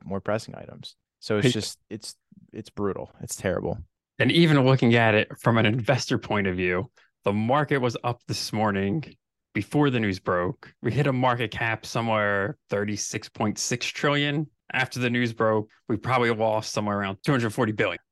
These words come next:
Speaker 1: Yeah. So if we're, if we're arguing over thirty billion in, in the budget, and then in real time today,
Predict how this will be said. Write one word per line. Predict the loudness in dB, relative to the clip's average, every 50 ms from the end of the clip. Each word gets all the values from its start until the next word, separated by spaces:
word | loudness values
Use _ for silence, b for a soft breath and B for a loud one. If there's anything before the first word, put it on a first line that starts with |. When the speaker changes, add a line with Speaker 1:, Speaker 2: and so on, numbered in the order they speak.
| _ _ _
Speaker 1:
Yeah. | -4 -4 -2 -2 -4 -8 -12
So | -2 2 2 2
if | 4 2
we're, | 2 2 2
if | 2 0 0 0
we're | 0 2
arguing | 2 2 2 4 4 4
over | 4 4 2 -2
thirty | -4 -4 -4 -2 -2 -2 -2
billion | -4 -4 -4 -4 -4 -4
in, | -2 -4 -4 -4 -6
in | -6 -6
the | -6 -4
budget, | -4 -4 -4 -4 -4 -8 -8 -8 -6
and | -4 -2 0
then | 0 0
in | -2 -2 -2 0
real | 2 2 2
time | 2 0 -2 0 0 -2
today, | -4 -4 -4 -4 -4 -4 -4 -8 -10